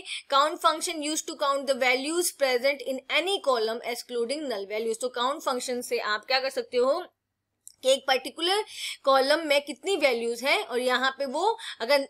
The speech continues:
किसी सेल के अंदर नल वैल्यू है तो उसको काउंट नहीं करेगा, राइट? तो एग्रीगेट फंक्शंस क्या होता है? मल्टीपल वैल्यूज पे वर्क करके आपको एक सिंगल वैल-, अ, आउटपुट प्रोवाइड करते हैं, ओके? तो यहाँ अब हम ग्रुप बाय क्लॉज का यूज़ करके देखेंगे।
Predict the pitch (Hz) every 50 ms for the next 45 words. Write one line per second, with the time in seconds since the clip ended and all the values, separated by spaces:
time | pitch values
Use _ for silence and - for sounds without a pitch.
0 | - 269 269 247 - - 285 277 - 339 339 359 359 359 269 262 262 262 285 269
1 | 262 254 262 277 269 262 262 294 349 381 302 302 269 254 247 247 247 240 254 247
2 | 220 190 190 - 254 262 254 262 - - 320 339 - 262 247 262 320 311 247 208
3 | 190 220 208 202 185 175 165 160 170 156 - _ _ _ _ _ _ _ _ _
4 | - - - - - - 226 302 370 427 - - - - - - - - - -
5 | - 277 262 254 302 277 339 349 - - 330 311 320 - 339 330 320 - - 320
6 | 311 302 294 277 - 349 370 330 285 285 269 247 - 330 - 339 392 381 302 302
7 | 277 262 269 277 285 - - 294 294 240 262 254 254 254 - 254 247 240 - 311
8 | 320 - 254 254 240 - - 285 294 294 - - 262 254 247 269 294 254 247 214
9 | 220 - _ - 233 226 226 - - 226 226 226 220 - 349 392 - 294 262 226
10 | 214 196 185 - - 185 160 - 196 196 196 175 175 _ - - - - - -
11 | 247 262 254 - 330 349 381 370 - - - - - 254 285 277 277 277 269 294
12 | 294 - - 269 285 269 311 339 359 339 233 285 349 349 277 311 311 311 302 302
13 | 285 247 254 254 - 302 320 269 247 247 254 - 240 214 196 - 202 175 175 -
14 | - 180 170 160 156